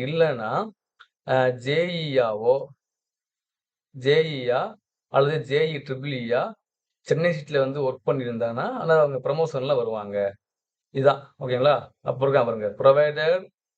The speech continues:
that appointment to the post by direct recruitment and,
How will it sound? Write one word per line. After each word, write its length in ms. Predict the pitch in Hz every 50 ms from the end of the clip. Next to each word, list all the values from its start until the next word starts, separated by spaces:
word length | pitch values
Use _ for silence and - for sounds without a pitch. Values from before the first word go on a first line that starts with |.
| _ -
that 140 | 127 123 -
appointment 600 | 123 120 - 147 151 156 156 156 151 160 170 165 - -
to 140 | - 151 160 175 165
the 160 | 143 139 123 -
post 340 | - 143 147 165 165 160 - 160
by 180 | 139 139 139 135
direct 320 | 127 131 135 143 143 143
recruitment 560 | - 127 - 143 143 139 143 147 156 175 185 165
and, 220 | - 143 143 139